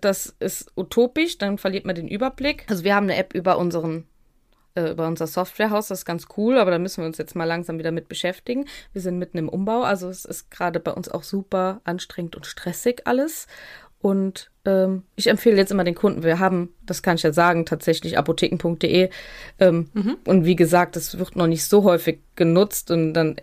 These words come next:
Speaker 1: erkläre ich den Kunden immer, dass sie auch gerne mal darüber bestellen können.
Speaker 2: Die Nutzung liegt ja auch immer darin, wie das, äh, in der Apotheke, sag ich mal, kommuniziert wird, ne? Wenn ihr euch jetzt auf eine andere App zum Beispiel oder lass es von mir aus einfach WhatsApp sein, darauf,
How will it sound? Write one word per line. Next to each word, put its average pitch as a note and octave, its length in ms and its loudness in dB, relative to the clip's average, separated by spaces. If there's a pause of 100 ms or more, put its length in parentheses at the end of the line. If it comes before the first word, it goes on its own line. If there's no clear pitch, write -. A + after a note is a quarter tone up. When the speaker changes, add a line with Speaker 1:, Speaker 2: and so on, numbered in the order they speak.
(120)
Speaker 1:
erkläre F3+ 300 2
ich F3+ 60 -10
den F3+ 120 2
Kunden - 180 -2
immer, F3+ 140 4
dass E3+ 160 -2
sie F3 80 -2
auch E3 140 -8
gerne F3+ 200 0
mal D#3+ 160 2
darüber E3 400 0
bestellen F3+ 440 0
können. D3 360 -8 (120)
Speaker 2:
Die G3 40 0
Nutzung G#3 360 2
liegt G#3 160 -2
ja F#3+ 140 -2
auch F3+ 120 -4
immer F3+ 220 -2
darin, F3+ 420 -2
wie F3 80 -2
das, F3+ 220 -4
äh, E3+ 280 -6
in F3 100 -4
der E3+ 80 -2
Apotheke, F3+ 420 -2
sag D3+ 160 -6
ich D3 80 -14
mal, D#3+ 100 -4
kommuniziert E3 640 -8
wird, D#3+ 180 -8
ne? F#3 160 -2
Wenn F3+ 140 0
ihr E3 80 -4
euch F3 100 -6
jetzt F3+ 140 -4
auf F3 140 -6
eine E3 240 -4
andere G3+ 260 4
App - 180 -2
zum G3 140 -2
Beispiel F3+ 480 -2
oder D#3+ 320 -4 (640)
lass F#3+ 140 2
es G3 120 -2
von F#3+ 120 2
mir F#3 100 2
aus F#3+ 100 -2
einfach E3+ 280 -4
WhatsApp E3+ 420 -4
sein, D#3 420 -4
darauf, F#3 460 0